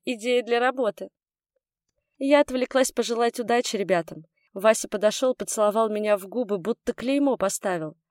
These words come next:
Батон захохотал, Ольга захихикала.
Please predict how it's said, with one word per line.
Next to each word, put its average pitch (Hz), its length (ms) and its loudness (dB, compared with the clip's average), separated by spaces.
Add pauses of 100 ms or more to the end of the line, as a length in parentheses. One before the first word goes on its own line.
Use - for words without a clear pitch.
(200)
Батон 202 420 6
захохотал, 247 800 4 (240)
Ольга 220 320 -2
захихикала. 190 800 -8